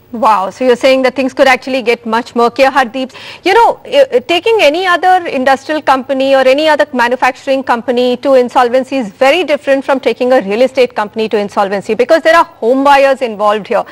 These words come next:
And therefore, there was also, you know, some changes brought in into the act to protect home buyers' interest. If Sunil is saying now the Pandora's box will open up, the weak developers are probably going to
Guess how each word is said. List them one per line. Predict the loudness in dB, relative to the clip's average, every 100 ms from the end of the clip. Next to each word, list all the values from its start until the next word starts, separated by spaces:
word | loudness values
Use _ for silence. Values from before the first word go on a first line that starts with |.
| -16 -18 -12 -4
And | -2 2
therefore, | 2 2 0 -2 -2
there | 0 2
was | 4 2
also, | 2 0 0 0 2 0 -4 -10 0
you | 2
know, | 2
some | 0 0 0 -4
changes | -2 -2 0 -2 -4
brought | -2 0 0 -2
in | -4
into | -6 -4 -2
the | -2 0
act | 0 -2 -6
to | -8
protect | -4 0 -2 -2
home | -4 2
buyers' | 2 0 -4
interest. | -6 -2 0 0 -4 -20 -20 -8
If | 0 0 0
Sunil | -6 -4 -4 -4
is |
saying | -2 -2 -2 -8 _
now | -4 0 4 4 4 4 2
the | 0
Pandora's | 0 2 2 2 0 -2
box | -2 -2 -2
will | 0 2
open | 2 0
up, | 2 2 0 0
the | 0
weak | 0 -4 -6 -4
developers | 0 0 0 0 0 2
are | -2
probably | -2 0 0 0 -4 -2
going | 0 0
to | -2 -4 -4 -12 -16